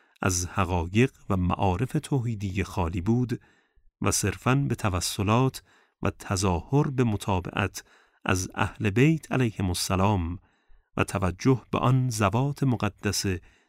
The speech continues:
دلخوش نموده بود و اهل معرفت و توحید را با گفتار و رفتار خیش مورد طعن و طرد قرار می‌داد،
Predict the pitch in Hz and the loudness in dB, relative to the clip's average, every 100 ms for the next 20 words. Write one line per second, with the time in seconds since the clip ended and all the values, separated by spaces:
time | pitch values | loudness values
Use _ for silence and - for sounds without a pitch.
0 | _ 98 95 82 - 90 - 101 104 107 | _ -2 -2 -2 -4 -6 -2 0 2 0
1 | 104 143 147 - - _ _ _ _ _ | 2 0 0 -4 -10 _ _ _ _ _
2 | _ - 92 90 95 104 98 92 - 117 | _ 0 2 4 2 0 2 0 -2 -2
3 | 151 143 127 - 123 131 127 120 117 107 | -2 -2 -2 0 0 0 0 0 2 2
4 | 104 110 - 127 127 123 107 - _ _ | 0 0 0 0 2 2 0 -4 _ _
5 | _ 104 98 - - 127 123 113 131 123 | _ 0 2 2 0 2 2 0 0 0
6 | - 113 101 110 110 101 - 143 170 123 | 0 0 2 0 -2 -4 -4 -4 0 2
7 | 110 - _ _ _ - 123 147 139 113 | 0 -2 _ _ _ -2 2 2 0 -6
8 | - 101 92 87 95 92 104 123 139 131 | -4 -2 0 -2 -2 0 4 4 4 2